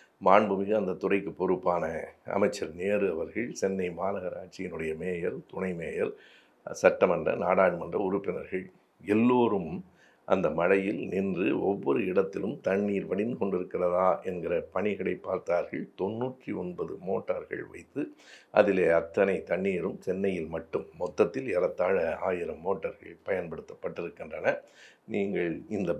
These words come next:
பாதிக்கப்பட்ட பகுதிகளிலெல்லாம் ஏறத்தாழ லட்சக்கணக்கில் உணவு பொட்டலங்கள் வழங்கப்பட்டிருக்கின்றன. அம்மா உணவகம் பெயரை மாற்றி விடுவார்கள் என்றார்கள். அதே பெயர் இருக்கட்டும் என்று முதலமைச்சர் பெருந்தன்மையோடு சொன்னார். அந்த அம்மா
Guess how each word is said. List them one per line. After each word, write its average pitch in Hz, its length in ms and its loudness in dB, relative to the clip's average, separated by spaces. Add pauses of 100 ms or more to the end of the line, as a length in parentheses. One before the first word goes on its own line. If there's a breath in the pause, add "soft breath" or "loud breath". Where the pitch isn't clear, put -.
பாதிக்கப்பட்ட 98 640 0 (140)
பகுதிகளிலெல்லாம் 78 1040 -2 (420)
ஏறத்தாழ 101 540 2 (460)
லட்சக்கணக்கில் 87 920 -2 (400 loud breath)
உணவு 120 360 6
பொட்டலங்கள் 78 720 4 (240)
வழங்கப்பட்டிருக்கின்றன. 87 1040 -2 (540 soft breath)
அம்மா 131 400 0
உணவகம் 107 540 2
பெயரை 110 380 6
மாற்றி 95 360 0
விடுவார்கள் 90 540 2
என்றார்கள். 71 500 -8
அதே - 300 2
பெயர் 90 300 0
இருக்கட்டும் 85 500 -8
என்று 78 160 -12
முதலமைச்சர் 85 560 -10
பெருந்தன்மையோடு 85 680 -6
சொன்னார். - 420 -2 (420 soft breath)
அந்த 87 240 2
அம்மா 117 260 4